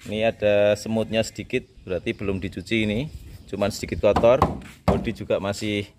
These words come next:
tapi kalengnya memang beda dengan mobil, seperti mobil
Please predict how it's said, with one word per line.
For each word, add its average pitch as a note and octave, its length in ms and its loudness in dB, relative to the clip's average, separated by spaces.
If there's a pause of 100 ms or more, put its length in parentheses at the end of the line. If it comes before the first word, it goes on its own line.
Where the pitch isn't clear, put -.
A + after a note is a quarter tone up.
(460)
tapi C3 240 6
kalengnya E3+ 400 6
memang E3+ 240 4
beda C#3+ 240 4
dengan B2 240 2
mobil, B2+ 320 2 (800)
seperti A#2+ 320 -6
mobil A#2+ 320 -2